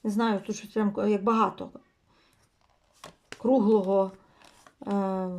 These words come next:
невис-, недовгого, щось отакого. На жаль, карти кажуть, що може бути прильот. І не один у Новомиколаївку. Але окупації також, е, карти не показали. Знизу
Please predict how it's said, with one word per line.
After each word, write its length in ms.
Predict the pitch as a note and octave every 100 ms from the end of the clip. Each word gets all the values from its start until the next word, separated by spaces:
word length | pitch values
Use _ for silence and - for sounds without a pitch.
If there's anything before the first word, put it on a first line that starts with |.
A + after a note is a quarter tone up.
| E3 - _ _ _
невис-, 460 | G#3+ G#3+ G#3 G#3 G#3+
недовгого, 1000 | A#3+ G3+ F#3 A3+ G#3+ F#3 F#3+ F3+ F#3 F3+
щось 280 | - G#3 G#3+
отакого. 560 | G#3 G3+ - F#3 F#3+ G3+ _ _ _ -
На 100 | G#3
жаль, 240 | A#3+ C#4
карти 300 | C4 A3+ A3+
кажуть, 320 | G#3+ A3 G#3
що 160 | G3+ G#3
може 280 | G3 G#3+ G#3+
бути 280 | F#3 G3 A3
прильот. 460 | A3 G3+ F#3 F3 _ _ _
І 100 | A3
не 100 | A3
один 400 | A#3+ G3 F3 E3+ - _ _ _
у 100 | -
Новомиколаївку. 800 | G#3 G#3+ G#3+ G3+ G#3 F#3+ F3+ F3+ - _ _ _ _ _ _ _ _ -
Але 240 | A3 A#3+
окупації 520 | A3+ A3 A#3 C4+ -
також, 440 | G#3 - A#3+ A#3 - _ _ _ _ _ _ _
е, 320 | A#3 G#3 G3+
карти 360 | - A#3 A#3 A3
не 200 | G3 C4
показали. 600 | B3+ A3+ G3+ G3 F#3+ F#3 F#3+
Знизу 480 | G3 G#3 A#3 A3 F#3+